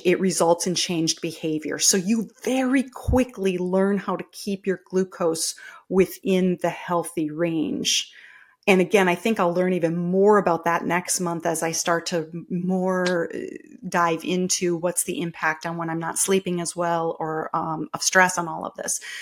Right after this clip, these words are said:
But the one thing that happens is you really learn that, oh, uh, you know, if I have some healthy fats or some proteins before I have the carbs, well, that'll help me not spike. So what,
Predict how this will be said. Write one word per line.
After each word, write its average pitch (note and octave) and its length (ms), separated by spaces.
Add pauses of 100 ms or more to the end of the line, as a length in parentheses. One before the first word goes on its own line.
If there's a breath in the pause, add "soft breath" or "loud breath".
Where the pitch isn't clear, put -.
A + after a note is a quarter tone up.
(440 loud breath)
But G3+ 320
the G#3+ 100
one G#3+ 420
thing B3+ 420
that A#3 200
happens A3 580
is F3+ 280
you G3 340
really A#3 300
learn G#3 420
that, F3 320
oh, A#3+ 440 (440 loud breath)
uh, E3+ 380 (480)
you G#3 80
know, F3+ 100
if F#3 140
I - 20
have F#3+ 380
some F#3+ 160
healthy F3+ 320
fats F#3 560
or E3+ 40
some E3 200
proteins F#3+ 640
before F3+ 280
I F3 40
have E3 240
the - 80
carbs, G#3 600
well, F#3 140
that'll F3 300
help D#3+ 320
me E3 100
not D#3+ 300
spike. - 500
So - 220
what, F#3 400